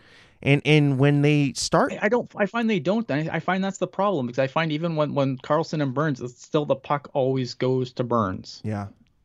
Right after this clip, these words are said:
Speaker 1: Yeah.
Speaker 2: It's, you know, like, I, like, whenever they're on the ice together, I find, like, Erik Karlsson's a lot less creative on the blue line because he's just trying to do what everyone else is trying to do and find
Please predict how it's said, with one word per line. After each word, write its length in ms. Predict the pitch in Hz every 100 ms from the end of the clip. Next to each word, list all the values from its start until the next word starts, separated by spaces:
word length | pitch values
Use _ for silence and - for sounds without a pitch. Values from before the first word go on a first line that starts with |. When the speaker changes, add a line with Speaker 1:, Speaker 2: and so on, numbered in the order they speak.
| _ _ -
Speaker 1:
Yeah. 200 | 107 98 - _ _ _ - - -
Speaker 2:
It's, 260 | 151 - -
you 200 | 156 151
know, 160 | 147
like, 580 | 156 147 135 120 - - -
I, 240 | 135 95 -
like, 280 | 160 135 156
whenever 540 | 160 147 143 180 185
they're 320 | 156 165 170
on 140 | 160 151
the 120 | 135
ice 140 | 143
together, 300 | - 160 160
I 60 | 135
find, 280 | 139 139 139
like, 240 | 123 -
Erik 220 | 147 151
Karlsson's 400 | - 135 131 127
a 60 | 117
lot 280 | 120 120 120
less 220 | 117 -
creative 500 | - 113 107 107 107
on 160 | 104
the 80 | 101
blue 200 | 95 104
line 320 | 60 64 - - - _
because 280 | 127 123 123
he's 180 | 123 120
just 260 | 131 117 - _ _ _ _ _ _ _ _ _
trying 280 | - 123 127
to 80 | 123
do 180 | 120 120
what 120 | 113
everyone 200 | 110 113
else 160 | 104
is 60 | 104
trying 200 | - 107
to 80 | 104
do 140 | 101
and 240 | 101 104 -
find 400 | 107 104 107